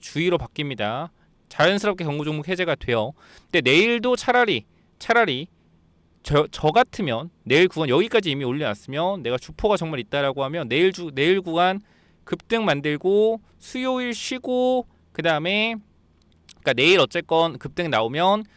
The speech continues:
수요일에 한번 조정을 받아야겠죠. 그러면 목요일에 이제 주의 종목으로 바뀌고, 목요일에서 하루 더 쉬면은 금요일에 어떻게 돼요? 금요일에, 어, 풀린다라는 거예요. 풀린다.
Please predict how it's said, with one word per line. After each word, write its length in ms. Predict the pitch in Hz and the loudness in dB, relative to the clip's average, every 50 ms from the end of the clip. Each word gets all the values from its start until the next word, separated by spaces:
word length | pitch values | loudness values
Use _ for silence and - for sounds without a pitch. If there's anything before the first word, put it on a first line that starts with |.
| _ _ | _ _
수요일에 500 | - - 240 247 247 233 185 143 139 170 - | -10 -6 -4 -4 -2 0 2 0 0 0 -4
한번 220 | - 202 202 196 | -6 -4 -4 -4
조정을 320 | 175 - 135 139 165 170 151 | -4 -4 -4 -2 -2 -2 -2
받아야겠죠. 580 | 139 120 120 139 143 123 107 _ - 123 156 - _ _ _ _ _ | -4 -2 -2 0 0 -2 -4 _ -8 -10 -10 -10 _ _ _ _ _
그러면 600 | - 156 156 156 170 190 208 214 220 233 233 226 - _ _ _ _ | -2 0 0 2 2 2 2 2 2 0 -2 -4 -12 _ _ _ _
목요일에 880 | - 123 135 151 170 185 180 156 135 151 170 185 190 202 214 214 208 208 _ _ _ - | -4 -4 -2 0 2 2 2 2 2 0 0 2 2 2 0 0 -4 -8 _ _ _ -14
이제 220 | 120 120 131 127 | -8 -4 -4 -4
주의 260 | - - - 156 185 | -4 -4 -4 -4 -2
종목으로 380 | 175 185 185 180 175 156 156 139 | -2 -2 -2 -2 -2 -2 -4 -6
바뀌고, 560 | - - _ - 151 143 - 110 107 127 175 _ _ _ _ _ _ | -6 -8 _ -6 -6 -6 -4 -6 -8 -8 -10 _ _ _ _ _ _
목요일에서 440 | - 131 151 170 196 202 196 185 175 | -2 -2 0 2 2 2 2 0 -2
하루 220 | 180 220 247 247 | 0 0 2 2
더 120 | 214 147 139 | 2 -2 -6
쉬면은 720 | - - 196 196 196 190 190 208 220 233 240 247 247 247 _ _ _ _ _ | -6 -4 -4 -2 -2 -2 -2 -2 -2 0 0 -2 -4 -6 _ _ _ _ _
금요일에 340 | - 160 170 185 190 170 | -4 -2 0 0 2 2
어떻게 220 | 127 110 - - 139 | 0 0 -2 -6 -6
돼요? 240 | 113 127 139 160 _ _ _ _ _ _ _ _ _ _ _ _ _ _ _ | -4 -4 -6 -6 _ _ _ _ _ _ _ _ _ _ _ _ _ _ _
금요일에, 540 | - 151 160 160 151 139 143 160 170 156 _ _ _ _ _ _ | -6 -4 -2 -2 -2 -2 -2 -4 -6 -6 _ _ _ _ _ _
어, 180 | - - 208 - | -12 -12 -12 -12
풀린다라는 560 | - - 233 240 240 208 180 143 127 113 113 104 | -8 -6 -4 -4 -2 0 -2 -2 -2 -6 -10 -14
거예요. 260 | 98 98 98 98 - _ _ _ _ _ _ _ _ _ _ _ _ _ | -16 -16 -18 -18 -20 _ _ _ _ _ _ _ _ _ _ _ _ _
풀린다. 460 | - 175 180 170 139 110 110 107 | -8 -6 -6 -6 -8 -10 -14 -16